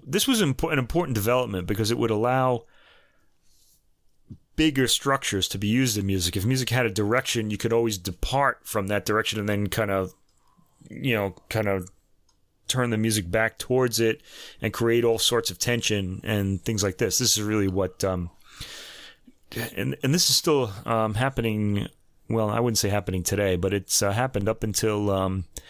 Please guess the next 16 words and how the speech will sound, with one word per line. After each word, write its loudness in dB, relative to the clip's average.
the -2
beginning 2
of 2
the 0
second, 0
well, 2
the, -2
the -2
beginning 2
of 2
the 2
First 0
World 0
War. 0
Really, 2
um, 0